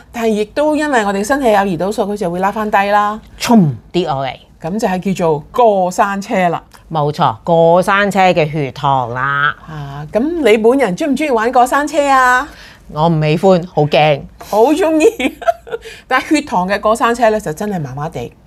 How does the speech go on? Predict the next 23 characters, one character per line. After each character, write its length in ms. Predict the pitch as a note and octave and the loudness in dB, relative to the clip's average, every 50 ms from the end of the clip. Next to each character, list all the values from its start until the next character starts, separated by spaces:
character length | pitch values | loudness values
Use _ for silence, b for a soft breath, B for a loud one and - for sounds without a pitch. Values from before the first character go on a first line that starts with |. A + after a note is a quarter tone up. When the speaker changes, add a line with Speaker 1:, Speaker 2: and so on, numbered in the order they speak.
| - B B B B B B | -20 B B B B B B
Speaker 1:
原 160 | G#3 A3 A#3 | 2 4 4
來 140 | A#3+ A#3+ A#3+ | 6 4 2
當 420 | A#3+ - G4+ F#4+ G4 G#4+ G#4 G4 | 2 0 0 0 2 2 0 0
我 120 | D#4+ B3 A3 | 0 0 2
哋 120 | G#3 G3+ | 2 2
嘅 100 | G#3 G#3+ G#3+ - | 0 -2 -2 -2
血 120 | B3 A3+ | -6 -6
糖 260 | - A3 A3+ E3+ E3+ | -6 -4 -4 -4 -2
呢， 100 | F#3+ C#4+ D4+ - - | -2 -4 -6 -6 -8
跌 100 | A#3+ G#3+ | -6 -2
到 140 | G3+ A3+ | -2 -2
好 180 | F#3+ F3 F3+ G#3 | -2 -2 -4 -6
低 240 | G#3 C#4 C#4 D4 C#4+ | -4 -6 -4 -4 -2
呢， 160 | C#4+ C#4+ D4+ - B B B B B B B B B B | -4 -4 -6 -8 B B B B B B B B B B
佢 200 | - B3+ C#4+ D#4+ | -2 0 2 2
呢 60 | F#4+ G#4 G#4 | 4 2 0
就 140 | - D4+ C#4 | 0 0 0
會 140 | C#4 D#4 B3+ | 2 2 2
影 180 | A#3+ C4 C#4+ E4+ | 2 2 0 0
響 160 | - F#4 E4+ | 0 0 0
我 120 | E4 C#4 A#3+ | 0 0 0
哋 80 | C4 | 2
嘅 80 | A#3+ | 4